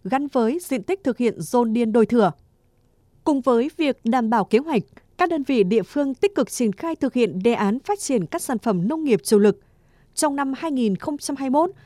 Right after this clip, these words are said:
hơn năm trăm sáu mươi ha cây ăn quả chủ lực, na, nhãn, bưởi ở các địa phương của tỉnh.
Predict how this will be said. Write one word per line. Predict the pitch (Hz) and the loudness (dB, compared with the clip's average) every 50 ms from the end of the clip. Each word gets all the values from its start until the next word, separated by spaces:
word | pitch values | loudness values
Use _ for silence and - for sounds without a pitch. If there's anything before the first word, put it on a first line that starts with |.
| - - - | -20 -20 -8
hơn | - 269 285 285 269 269 | -2 0 0 0 0 -2
năm | 277 320 311 302 | -2 -2 -4 -4
trăm | - - 330 320 | -4 -6 -6 -6
sáu | 294 - - 262 | -6 -4 -4 -2
mươi | 285 349 330 359 381 - | -2 -2 -4 -4 -6 -4
ha | - 311 302 294 | -4 -4 -4 -4
cây | - - 294 | -4 -4 -4
ăn | - 294 277 | -4 -4 -4
quả | - - 240 185 | -2 -2 -2 -2
chủ | - - 214 202 | 0 0 2 2
lực, | 208 196 202 - _ _ _ _ - _ _ - | 2 2 0 -4 _ _ _ _ -20 _ _ -2
na, | 240 247 262 262 262 254 240 - _ - | 0 2 2 2 0 0 -4 -6 _ -2
nhãn, | 202 214 233 220 208 285 381 415 - | 0 2 2 0 0 -2 -6 -8 -6
bưởi | - 233 254 240 202 170 147 - - | -2 0 2 4 2 2 0 -4 -2
ở | - 233 214 | 0 0 0
các | - 381 392 | 2 0 0
địa | 320 240 | 0 0
phương | 190 - - - 320 311 | 0 -2 -2 -4 -4 -2
của | 294 262 226 | 0 0 0
tỉnh. | - 247 226 185 | 2 2 2 2